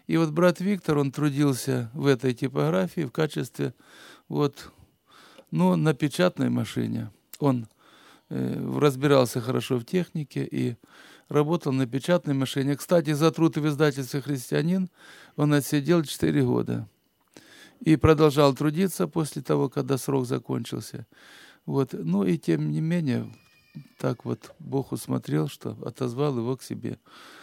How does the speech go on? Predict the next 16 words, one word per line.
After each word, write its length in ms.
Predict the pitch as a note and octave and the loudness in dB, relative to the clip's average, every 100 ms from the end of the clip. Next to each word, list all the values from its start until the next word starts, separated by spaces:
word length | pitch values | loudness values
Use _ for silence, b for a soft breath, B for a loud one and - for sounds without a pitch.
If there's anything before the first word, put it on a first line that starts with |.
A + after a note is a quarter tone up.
| B B B B B - | B B B B B -2
Ну, 260 | G#3 A3 | 2 4
еще, 400 | - G#3 G3 C4+ | 4 2 4 4
может 300 | A#3 D3 B2+ | 4 4 2
быть, 160 | C3+ B2+ | 0 0
какие-то 460 | C#3+ B2 C#3 C3+ C3 | 0 2 0 2 -2
события. 560 | C#3 C3 C3+ A#2 C3+ | 0 0 0 0 -2
Щас 320 | B2 C3+ A#2+ | 0 -2 0
я 100 | C#3 | -2
не 120 | C3+ C#3 | 0 0
могу 380 | D3+ E3 G3 | 0 0 0
так 300 | F3 F3+ E3 | 0 0 0
вот 160 | D#3 C#3+ | -2 -6
по 140 | - | -6
памяти 480 | D3 - D3 D3 - | -2 0 0 -2 -2
быстро 400 | D2 D2 C#3 D3 | -2 0 -2 -2
вспомнить. 640 | C3+ - D3+ C#3 C#3 B2 | -4 -4 -2 -2 -2 -4